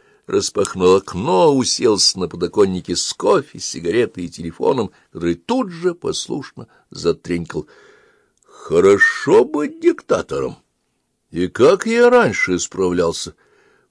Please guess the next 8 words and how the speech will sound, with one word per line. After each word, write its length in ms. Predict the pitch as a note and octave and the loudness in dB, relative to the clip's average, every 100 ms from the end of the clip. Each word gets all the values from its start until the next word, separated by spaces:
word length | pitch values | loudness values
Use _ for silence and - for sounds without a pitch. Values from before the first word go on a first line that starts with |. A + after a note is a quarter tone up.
| _ | _
«Привет», — 640 | F2+ A2 C3+ C#3 F#3+ A3 - - | 0 2 4 4 4 2 -6 -10
сказал 480 | - - F#2 F2 E2+ | -10 -6 -6 -2 -2
я 120 | E2+ | -4
трубке. 400 | D#2 F2+ - - _ _ _ _ _ _ _ | -6 -14 -16 -20 _ _ _ _ _ _ _
«Ужасно 840 | F#2 A#2+ A2 C#3+ F3 - - C#3 C3+ | 0 2 4 4 4 4 2 4 6
рад 460 | C3 C3 B2+ - | 6 6 2 -2
тебя 380 | - F2+ G#2 G2+ | -6 -2 2 2
слышать. 560 | - - A#2+ - - | 0 -2 -2 -2 -12